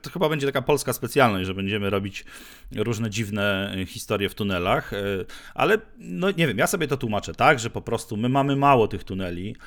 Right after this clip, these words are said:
a jak już są, no to nie są jakieś tam spektakularne, wie-, te-, więc teraz jak pojawiają się takie naprawdę porządne, długie tunele, kilkukilometrowe, to po prostu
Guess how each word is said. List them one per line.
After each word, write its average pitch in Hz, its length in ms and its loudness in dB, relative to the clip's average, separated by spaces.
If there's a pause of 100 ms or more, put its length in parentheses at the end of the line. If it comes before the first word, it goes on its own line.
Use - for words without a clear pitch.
(200)
a 107 80 -4
jak 113 140 2
już 127 140 0
są, 123 240 4
no 131 140 0
to 127 100 -2
nie 131 160 2
są 127 100 -2
jakieś 117 200 -4
tam 110 120 -6
spektakularne, 104 680 -4
wie-, 92 120 -4
te-, - 200 -6
więc 107 240 -6
teraz 113 240 4
jak 104 140 -4
pojawiają 104 500 4
się - 100 -10
takie - 220 -10
naprawdę 110 480 4
porządne, 92 540 0
długie 110 340 2
tunele, 104 420 2
kilkukilometrowe, 98 1300 -4
to - 100 -6
po 139 100 -4
prostu 151 440 -2